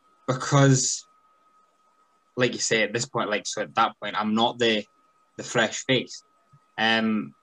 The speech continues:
but it was really kinda, it was fun being in there and kinda going through what, what, like, with the girls,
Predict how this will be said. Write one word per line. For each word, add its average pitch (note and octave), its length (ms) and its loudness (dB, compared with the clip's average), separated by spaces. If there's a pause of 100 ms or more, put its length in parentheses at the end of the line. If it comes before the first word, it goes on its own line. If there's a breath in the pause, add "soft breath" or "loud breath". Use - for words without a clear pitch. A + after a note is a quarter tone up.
(160)
but B2 280 -2
it A#2+ 40 4
was B2 220 2
really C#3+ 160 6
kinda, A#2+ 720 2 (1900)
it A2+ 120 -10
was B2+ 160 0
fun D#3+ 340 4
being D3 220 6
in C3 140 6
there B2 200 2
and A2+ 180 -4
kinda G#2 500 -4 (120)
going A2+ 240 0
through A2 260 0
what, G#2+ 220 0 (240)
what, - 140 -14 (260)
like, C#3 220 -10 (340)
with G#2+ 140 -6
the G2+ 60 -6
girls, A#2+ 500 2